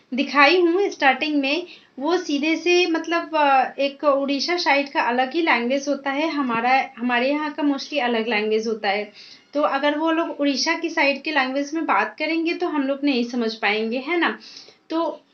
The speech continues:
हिंदी में उन्होंने बहुत कोशिश की है बोलने की और काफ़ी अच्छी वीडियो बनाते हैं, बल्कि जो real चीज़ है ना, जो वो खाते हैं, रहते हैं, मतलब उड़ीसा के लोग कैसे रहते हैं, मतलब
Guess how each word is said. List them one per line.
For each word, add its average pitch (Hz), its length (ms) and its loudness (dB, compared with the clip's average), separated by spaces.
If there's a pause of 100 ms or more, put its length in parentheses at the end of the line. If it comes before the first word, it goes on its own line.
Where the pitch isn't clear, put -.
(100)
हिंदी 277 420 4
में 427 100 6
उन्होंने 381 360 6
बहुत 294 520 4
कोशिश 349 460 -2
की 294 120 -2
है 320 280 2
बोलने 277 340 0
की 285 180 -4
और 247 280 0
काफ़ी 277 540 -2
अच्छी - 560 -2
वीडियो 277 320 0
बनाते 254 400 -2
हैं, 302 380 -2
बल्कि 262 380 -4
जो 285 400 -2
real 302 460 2
चीज़ 294 300 -4
है 262 180 0
ना, 285 120 -2
जो 277 160 -4
वो 285 240 -6
खाते 247 400 -4
हैं, 254 320 -2
रहते 240 380 -2
हैं, 254 300 -4 (420)
मतलब 285 260 -2
उड़ीसा 285 320 -2
के 294 120 -4
लोग 285 160 -2
कैसे 285 300 -2
रहते 247 320 -4
हैं, 247 420 -4
मतलब 302 360 -4